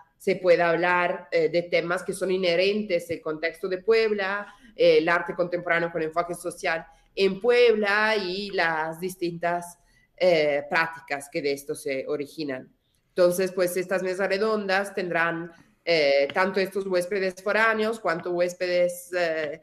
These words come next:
que, que son actores de la escena de arte contemporáneo local de Puebla,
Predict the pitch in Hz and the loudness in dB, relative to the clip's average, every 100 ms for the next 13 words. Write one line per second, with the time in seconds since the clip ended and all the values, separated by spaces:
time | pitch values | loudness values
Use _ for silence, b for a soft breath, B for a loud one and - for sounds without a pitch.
0 | b b _ 185 165 160 175 175 180 180 | b b _ 2 2 2 -4 -2 0 0
1 | 180 - 180 180 180 175 - 175 160 156 | -2 0 2 6 4 2 -2 -2 -2 -2
2 | 160 180 175 180 165 - - 170 165 165 | -4 -4 -2 0 -2 -4 -8 -6 -6 -6
3 | 160 160 170 156 151 190 180 185 190 247 | -4 -2 -2 -4 -4 -4 -4 -4 -4 0
4 | 233 208 202 | 0 -2 -6